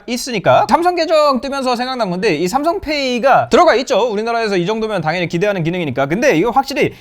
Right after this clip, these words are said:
애플페이 때문에 그런지 삼성이 보도자료에 삼성페이 얘기를 안 한 지가 꽤 됐거든요. 뭐 그건 뭐 말해야 하나? 뭐 이런 거였는데, 요거 에이 삼사에는 삼성페이 엔에프씨 엠에스티를 포함해서 들어가가지고 뭐 편리하게 인생이 행복해집니다, 요런 거를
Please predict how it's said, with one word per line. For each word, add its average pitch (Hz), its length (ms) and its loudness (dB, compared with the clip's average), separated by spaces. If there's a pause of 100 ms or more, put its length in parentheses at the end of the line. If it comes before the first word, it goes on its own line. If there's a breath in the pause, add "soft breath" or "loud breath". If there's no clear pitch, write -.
(140)
애플페이 294 380 -2
때문에 269 240 0
그런지 208 340 0
삼성이 349 500 4
보도자료에 220 600 4
삼성페이 311 480 -4
얘기를 240 240 2
안 151 140 4
한 240 60 -6
지가 226 100 0
꽤 302 140 -4
됐거든요. 208 320 -4
뭐 170 180 -4 (220 loud breath)
그건 240 180 0
뭐 247 100 2
말해야 180 340 4
하나? 160 200 2
뭐 180 180 0
이런 285 360 2
거였는데, 214 520 2
요거 320 280 6
에이 285 180 4
삼사에는 277 580 2
삼성페이 311 840 0
엔에프씨 277 760 0
엠에스티를 262 680 0
포함해서 262 400 0
들어가가지고 240 800 0
뭐 220 180 -4
편리하게 262 540 0
인생이 226 400 -4
행복해집니다, 226 640 -2
요런 311 320 0
거를 247 280 2